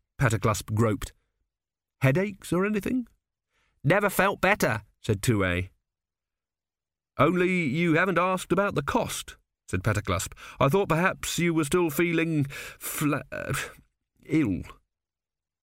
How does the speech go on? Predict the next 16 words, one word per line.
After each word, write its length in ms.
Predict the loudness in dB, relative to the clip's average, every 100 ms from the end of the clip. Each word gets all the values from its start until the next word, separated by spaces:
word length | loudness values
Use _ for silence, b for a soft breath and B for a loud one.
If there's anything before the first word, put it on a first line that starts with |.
| -4
"The 100 | -2
Queen 500 | 2 4 4 2 0
has 220 | 0 -2
been 360 | 2 2 2 0
pleased 640 | 0 0 2 0 -2 -2
to 160 | 0 2
ask 300 | 2 0 0
me 440 | 0 0 0 -2
to 120 | -2 -2
have 160 | 0
a 60 | 0
look 200 | 0 0
at 80 | 0
the 120 | 0
royal 420 | 2 2 0 -2
finances," 1120 | -2 -2 0 0 -2 -2 -4 -4 -2 -4 -6